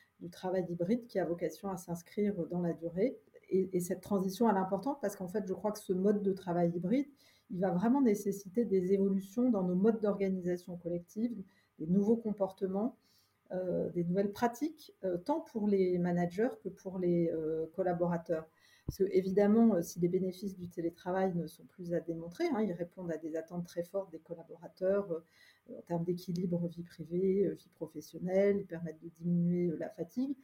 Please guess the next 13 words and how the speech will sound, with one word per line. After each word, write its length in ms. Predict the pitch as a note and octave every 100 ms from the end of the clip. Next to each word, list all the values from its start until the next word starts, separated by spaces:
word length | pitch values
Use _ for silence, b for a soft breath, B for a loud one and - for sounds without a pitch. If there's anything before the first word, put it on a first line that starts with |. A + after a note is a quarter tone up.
| B B B B -
On 100 | F3
sait 200 | F3 A3+
quand 140 | A3+ G3+
même, 260 | G3+ G3+
et 80 | E3+
on, 60 | E3
on, 720 | E3+ A#3+ - E3 - - E3+
on 40 |
l'a 140 | E3
vécu, 540 | E3+ F#3+ F#3 G#3+ G#3+ F3
on 100 | D#3+
l'a 160 | D#3
expérimenté, 960 | F#3 F3+ - F3+ F3 F3 F3 A#3 C#4